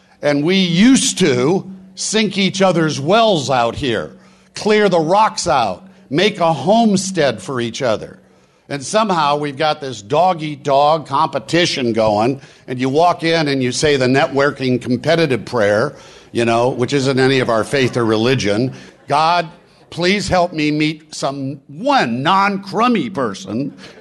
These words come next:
and get out of there. And what I want you to do is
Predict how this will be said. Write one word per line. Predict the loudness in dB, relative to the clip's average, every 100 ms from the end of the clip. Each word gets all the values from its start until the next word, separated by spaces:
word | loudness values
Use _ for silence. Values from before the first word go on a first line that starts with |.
| -4
and | -2 0
get | 2
out | 2 2 2
of | 0
there. | -4 -10 -20 _ -20 _ -20 -20 -20 -20 -20 -20 -4
And | -4 0
what | 2
I | 2 2
want | 2 0 -2
you |
to | -6
do | -2 0 0
is | -2